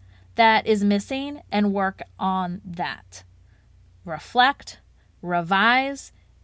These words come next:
implement, and repeat the process. Don't try and overhaul and don't try and save everybody. Let's just hone in one aspect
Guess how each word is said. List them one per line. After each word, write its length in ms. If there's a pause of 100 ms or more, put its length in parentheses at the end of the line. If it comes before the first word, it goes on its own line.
implement, 680 (300)
and 160
repeat 320
the 40
process. 560 (240)
Don't 180
try 180
and 100
overhaul 680
and 140
don't 160
try 160
and 140
save 260
everybody. 500 (320)
Let's 220
just 180
hone 300
in 320 (200)
one 580
aspect 680